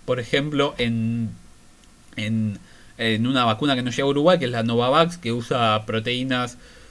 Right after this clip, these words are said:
eh, em, recombinantes, em, otro de los componentes que precisa es, eh, es el adyuvante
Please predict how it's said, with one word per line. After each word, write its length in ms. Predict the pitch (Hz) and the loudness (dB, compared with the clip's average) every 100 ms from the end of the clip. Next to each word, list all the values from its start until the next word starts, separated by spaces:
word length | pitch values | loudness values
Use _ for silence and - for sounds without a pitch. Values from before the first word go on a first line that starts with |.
| - | -14
eh, 220 | 92 98 101 104 | -6 -2 0 -2
em, 280 | 101 98 101 | -2 -4 -8
recombinantes, 840 | - 123 135 151 165 180 175 202 - - - - - - | -6 -2 -2 2 4 6 4 0 -4 -16 -20 -20 -10 0
em, 320 | 123 123 117 - - | 2 2 -2 -12 -14
otro 300 | - 143 147 | -2 2 6
de 60 | 147 | 6
los 100 | 135 | 4
componentes 520 | 139 131 143 156 143 | 0 2 2 2 -2
que 140 | - 143 | 0 0
precisa 640 | 143 - 180 175 180 135 | -2 0 0 2 0 0
es, 260 | 135 131 - - - - - | -2 -4 -12 -20 -20 -20 -6
eh, 480 | 117 117 113 110 110 - - - - | -2 0 0 -4 -10 -20 -20 -20 -10
es 280 | - 117 - - | -6 -6 -8 -6
el 200 | 113 120 | -2 0
adyuvante 840 | 120 123 147 143 165 170 165 165 | 0 -2 0 4 6 6 6 4